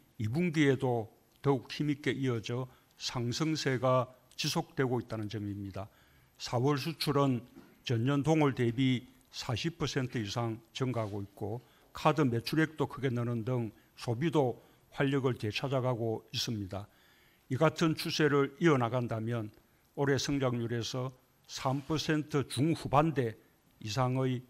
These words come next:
빠르고 강한 회복이 충분히 가능할 것으로 전망합니다. 양적인 면에서 보여주는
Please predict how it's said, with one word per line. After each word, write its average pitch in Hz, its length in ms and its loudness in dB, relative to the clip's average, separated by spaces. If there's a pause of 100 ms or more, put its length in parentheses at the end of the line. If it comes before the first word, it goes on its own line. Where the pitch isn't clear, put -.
(120)
빠르고 131 360 0
강한 120 320 -2
회복이 123 720 -2 (280)
충분히 175 380 -2
가능할 117 420 -2
것으로 110 500 -8 (140)
전망합니다. 104 760 -4 (1300)
양적인 127 580 2
면에서 147 400 4
보여주는 127 720 0